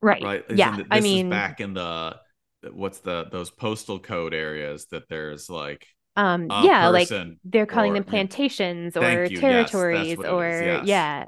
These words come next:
Speaker 1: yes, yeah. It's, it's very remote. Township, like, R seventy-three, <laughs> you know, like,
Speaker 2: Yes.
Speaker 1: yeah. So it's, it's very remote today, even more so back then.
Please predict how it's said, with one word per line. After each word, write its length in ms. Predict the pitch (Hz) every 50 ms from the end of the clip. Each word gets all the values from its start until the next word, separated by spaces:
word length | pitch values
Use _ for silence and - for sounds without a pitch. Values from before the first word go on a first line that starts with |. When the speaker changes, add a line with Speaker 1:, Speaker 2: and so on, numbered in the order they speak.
| -
Speaker 1:
yes, 220 | 185 190 - - - - _ _
yeah. 200 | 185 170 - - -
It's, 240 | 165 190 - - - - _ _ _ _
it's 180 | - 196 - -
very 340 | 180 175 190 185 180 175 160
remote. 260 | 156 143 113 - - _
Township, 580 | - - - 202 196 190 190 190 - 170 - - _ _ _ -
like, 240 | 160 156 151 - - -
R 420 | - 180 170 170 170 165 170 170 165
seventy-three, 920 | - - 180 170 170 165 165 160 160 170 - 190 180 156 - - 240 233 -
<laughs> 40 |
you 200 | 285 233 196 196
know, 180 | 190 175 170 180 175 170
like, 160 | 165 160 -
Speaker 2:
Yes. 180 | - - - - - - - -
Speaker 1:
yeah. 280 | 190 185 - - - - -
So 180 | 196 190 180 175 -
it's, 300 | 208 208 208 - - - - _ -
it's 160 | - - - 185
very 240 | 196 214 226 240
remote 340 | 240 233 220 208 190 - -
today, 580 | - - 180 175 165 160 156 156 160 156 160 - _ _ _ -
even 320 | 208 220 240 208 233 214
more 240 | 196 180 170 165 170
so 220 | - - 175 165
back 300 | 165 156 151 165 - -
then. 480 | - 156 160 156 151 151 147 147 151